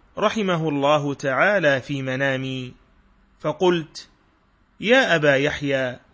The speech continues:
ليت شعري، ماذا قدمت به على الله عز وجل؟' قال: 'قدمت بذنوب كثيرة محاها عني حسن الظن بالله.'". وعن ثابت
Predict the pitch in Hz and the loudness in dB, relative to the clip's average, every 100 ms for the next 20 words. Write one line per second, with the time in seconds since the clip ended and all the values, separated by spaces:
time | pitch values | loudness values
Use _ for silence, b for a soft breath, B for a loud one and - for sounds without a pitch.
0 | _ _ - 190 247 196 185 - 208 147 | _ _ -6 0 0 0 -2 -2 -2 0
1 | 147 139 120 - _ _ _ - 208 240 | -2 -4 -8 -12 _ _ _ -4 0 2
2 | 220 214 202 190 208 262 190 175 156 147 | 4 4 4 2 0 -4 -2 -2 -2 -2
3 | 151 143 131 139 135 143 202 160 151 120 | 0 2 4 2 0 0 0 2 -2 -2
4 | 131 123 123 123 131 135 127 123 - _ | -4 -2 -2 -2 0 0 -2 -4 -8 _
5 | _ _ _ - 147 147 143 139 135 127 | _ _ _ 0 2 4 2 0 -4 -6
6 | _ _ _ _ _ - 151 170 165 170 | _ _ _ _ _ -4 0 0 -2 -4
7 | 151 160 156 160 240 185 151 139 - 127 | 0 0 2 0 0 0 0 -2 -6 -6
8 | 156 143 143 139 - - _ _ _ - | -4 0 2 0 -2 -18 _ _ _ -8
9 | 165 151 175 165 156 160 156 143 214 208 | -6 -2 2 2 2 2 2 2 0 0
10 | 185 165 156 233 - 175 160 143 208 262 | -2 -2 -4 -6 -6 -6 -6 -4 -6 -4
11 | 180 147 143 135 131 127 123 117 - _ | -4 -2 -2 0 0 -2 -4 -8 -20 _
12 | _ _ _ _ _ _ _ _ _ _ | _ _ _ _ _ _ _ _ _ _
13 | _ 151 156 180 180 - 233 233 202 - | _ -4 0 2 0 0 0 0 -4 -4